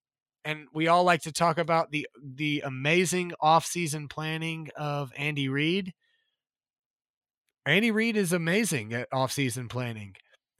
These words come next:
I would imagine that most of his game plans included <laughs> Travis Kelce, though, uh, as kind of that linchpin.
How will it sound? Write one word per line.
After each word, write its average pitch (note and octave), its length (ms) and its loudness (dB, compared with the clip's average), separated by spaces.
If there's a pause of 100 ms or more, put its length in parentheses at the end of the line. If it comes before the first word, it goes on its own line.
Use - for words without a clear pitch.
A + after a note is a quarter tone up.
(160)
I D#3 100 6
would F#3 120 4
imagine D#3+ 600 2
that C#3 180 -4
most D#3 400 -2
of F3 80 -2
his C#3 160 -4
game C#3 320 -2
plans C3 340 0
included C#3+ 720 4
<laughs> - 0 -
Travis D#3 460 2
Kelce, F3 520 4
though, B2 420 2 (380)
uh, D3 380 10
as C#3 160 4
kind E3+ 220 4
of C3+ 100 0
that C#3 220 4
linchpin. B2+ 840 0